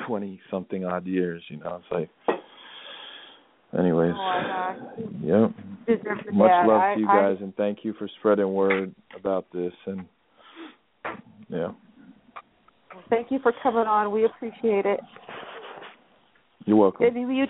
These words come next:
Speaker 2: too, if you ever, um, anytime you wanna come on and talk about your dad and anything like that, we, we always, we
Speaker 1: Thank
Speaker 2: had
Speaker 1: you.
Speaker 2: your, uh,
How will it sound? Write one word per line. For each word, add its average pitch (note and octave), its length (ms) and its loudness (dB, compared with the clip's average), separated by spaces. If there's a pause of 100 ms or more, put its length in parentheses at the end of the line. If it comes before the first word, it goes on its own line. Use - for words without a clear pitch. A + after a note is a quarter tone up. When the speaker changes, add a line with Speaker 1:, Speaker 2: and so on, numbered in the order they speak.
Speaker 2:
too, C#4 260 0
if B3+ 180 0
you C4 280 -2
ever, B3 580 0
um, G#3+ 360 0 (200)
anytime B3+ 520 -2
you A#3 120 -2
wanna A3 240 2 (100)
come A3 160 -2
on G#3 180 4
and G3+ 200 -4
talk G#3+ 200 4
about G#3 220 -4
your G#3+ 120 -8
dad F#3+ 360 0 (200)
and F3+ 440 -8 (1000)
anything A#3 300 -2
like A3 240 4
that, F3+ 260 2 (380)
we, G#3 100 -8 (120)
we G#3+ 200 -4 (120)
always, G3+ 260 4 (100)
we A3+ 60 -4
Speaker 1:
Thank G#3+ 200 6
Speaker 2:
had - 60 -10
Speaker 1:
you. F#3+ 60 -6
Speaker 2:
your, F#3 100 -10
uh, F3 340 -8